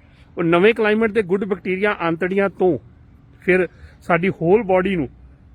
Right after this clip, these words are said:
ਨਵੇਂ ਕਲਾਈਮੇਟ ਨਾਲ ਦੇ ਵਾਇਰਸ ਤੇ ਬੈਕਟੀਰੀਆ ਨਾਲ ਲੜਨ ਦੀ ਸ਼ਕਤੀ, ਤਾਕਤ ਮਿਲਦੀ ਹੈ। ਸੋ ਕਿੰਨੀ ਡੂੰਘੀ ਰਿਸਰਚ ਸੀ, ਇੱਕ ਇਹ ਗੱਲ ਨੂੰ ਕਹਿ ਦੇਣਾ ਸਿੰਪਲ ਕਰਕੇ ਕਿ ਪੋ ਰਿੱਧੀ ਮਾਘ ਖਾਧੀ,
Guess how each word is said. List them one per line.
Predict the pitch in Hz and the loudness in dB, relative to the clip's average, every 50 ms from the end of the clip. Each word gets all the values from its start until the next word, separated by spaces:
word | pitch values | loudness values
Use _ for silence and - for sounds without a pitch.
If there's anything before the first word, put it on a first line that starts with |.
| - - | -8 -4
ਨਵੇਂ | 165 170 190 208 226 | 0 2 2 2 2
ਕਲਾਈਮੇਟ | - - 185 180 175 180 180 180 | 2 0 0 0 0 0 0 -2
ਨਾਲ | 175 165 143 127 117 - - _ - _ _ - - - - - - - | -2 -2 -4 -6 -8 -10 -16 _ -20 _ _ -20 -20 -20 -20 -20 -20 -8
ਦੇ | 175 165 180 | -2 0 0
ਵਾਇਰਸ | 165 156 151 147 160 180 170 | 2 2 0 0 0 -2 -4
ਤੇ | - - 196 | -6 -6 -6
ਬੈਕਟੀਰੀਆ | 151 147 135 - 170 160 165 180 | -6 -6 -10 -10 -8 -8 -6 -4
ਨਾਲ | 185 180 185 170 | -4 -4 -2 -4
ਲੜਨ | 151 143 147 147 | -4 -4 -6 -6
ਦੀ | 160 185 | -8 -8
ਸ਼ਕਤੀ, | - - - - - - - 185 | -8 -8 -12 -12 -12 -12 -16 -14
ਤਾਕਤ | - - 147 139 - - 143 - | -10 -8 -8 -8 -8 -10 -12 -10
ਮਿਲਦੀ | 147 135 117 107 104 101 101 | -10 -10 -10 -12 -12 -12 -14
ਹੈ। | 92 - - - - - - - - - - - - | -14 -16 -20 -20 -20 -20 -20 -20 -20 -20 -16 -10 -10
ਸੋ | 214 | -8
ਕਿੰਨੀ | - - 202 190 214 247 | -6 -4 -2 0 0 0
ਡੂੰਘੀ | 208 147 131 185 214 226 214 226 240 240 233 | 0 0 0 0 0 2 2 0 0 0 0
ਰਿਸਰਚ | 202 185 - - 185 190 202 190 | 0 -2 0 0 0 0 0 0
ਸੀ, | - - - 156 151 165 - - - - - - - - - - - - - - - - - 147 | -4 -8 -6 -4 -4 -6 -8 -14 -20 -20 -20 -20 -20 -20 -20 -20 -20 -20 -20 -20 -20 -14 -10 -10
ਇੱਕ | 160 151 - 190 | -10 -6 0 0
ਇਹ | 196 190 | 0 2
ਗੱਲ | 170 175 170 175 | 2 2 2 2
ਨੂੰ | 180 185 | 2 0
ਕਹਿ | 175 - - 151 190 202 | -2 -2 0 2 2 2
ਦੇਣਾ | 196 175 165 143 135 139 - - - - - - - - - - | 2 2 0 0 -2 -4 -10 -16 -20 -20 -20 -20 -20 -20 -20 -8
ਸਿੰਪਲ | - - 175 175 - 185 180 | -2 -2 -2 0 0 0 0
ਕਰਕੇ | 170 170 151 143 131 - 160 | 0 0 -2 -2 -4 -10 -10
ਕਿ | - - | -8 -10
ਪੋ | 170 - - - 180 180 185 196 185 | -12 -10 -10 -6 -4 -2 0 0 -2
ਰਿੱਧੀ | 170 165 160 190 170 127 - - - - - - - _ _ - - - 131 | -2 -4 -4 -6 -6 -6 -8 -14 -20 -20 -20 -20 -20 _ _ -20 -16 -10 -6
ਮਾਘ | 135 131 139 139 139 139 156 170 196 208 202 190 | -6 -4 -2 0 2 2 4 4 4 2 0 -6
ਖਾਧੀ, | - - - 156 151 151 143 113 | -10 -6 -6 -6 -4 -6 -8 -8